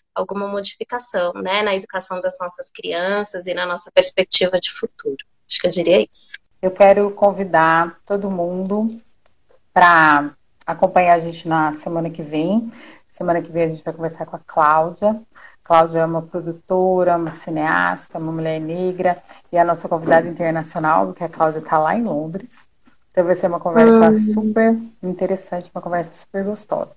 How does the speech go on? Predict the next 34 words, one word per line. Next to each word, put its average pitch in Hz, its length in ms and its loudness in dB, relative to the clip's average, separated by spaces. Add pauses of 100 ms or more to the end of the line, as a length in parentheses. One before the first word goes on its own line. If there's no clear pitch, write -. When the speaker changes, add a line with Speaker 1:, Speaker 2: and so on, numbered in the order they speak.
Speaker 2:
E 165 80 -4
a 170 80 0
Cláudia 180 420 2
é 160 40 0
uma 156 120 -8
pessoa 160 380 -14
também 160 260 -10
super 180 380 -6 (420)
alegre, 156 800 2
boa, 156 360 0 (120)
boa 190 180 4
de 185 80 -4
conversa. 156 560 2 (560)
Eu 165 120 -2
costumo 196 340 -4
Speaker 1:
Hum. 214 40 2
Speaker 2:
dizer 185 440 2
que 185 680 -2 (220)
depois 180 440 -2
do 185 40 -4
Enegrecendo, 175 960 -4 (320)
eu 170 100 -2
queria 175 260 -2
ter 180 160 0
uma 175 180 -2
casa 175 340 2
no 180 100 -6
centro 196 360 -6
do 202 100 -4
mundo, 165 560 -4 (420)
que - 100 -6
eu 165 60 -4
pudesse 170 400 -2
abrigar 170 540 -2